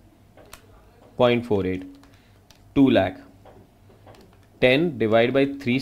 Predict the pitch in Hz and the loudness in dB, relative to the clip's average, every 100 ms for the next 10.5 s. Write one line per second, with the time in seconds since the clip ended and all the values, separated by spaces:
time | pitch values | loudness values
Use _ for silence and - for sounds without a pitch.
0 | 143 135 143 139 127 127 123 120 117 113 | -4 -4 -4 -2 -2 -2 -2 -2 -2 -2
1 | 110 107 110 101 101 107 107 110 110 107 | -2 -4 -6 -6 -2 -2 0 -2 -2 -4
2 | 107 104 101 95 98 113 - - - - | -4 -4 -4 -6 -6 -10 -12 -20 -20 -20
3 | - _ - - 165 185 - - 143 123 | -20 _ -20 -2 2 2 0 0 2 4
4 | 120 107 98 92 92 82 - _ _ _ | 4 2 -2 -2 -6 -8 -12 _ _ _
5 | _ _ - _ _ _ _ _ _ _ | _ _ -20 _ _ _ _ _ _ _
6 | _ _ _ _ _ _ _ _ _ - | _ _ _ _ _ _ _ _ _ -8
7 | 120 139 123 117 120 139 120 123 123 127 | 0 0 2 2 0 0 2 2 2 2
8 | 120 113 113 120 110 113 110 110 104 101 | 2 0 0 0 0 -2 -4 -4 -2 -2
9 | 104 117 107 104 107 117 107 104 110 95 | -2 -2 -2 0 0 -2 -2 -4 -6 -6
10 | 98 98 95 107 | -2 -4 -4 -8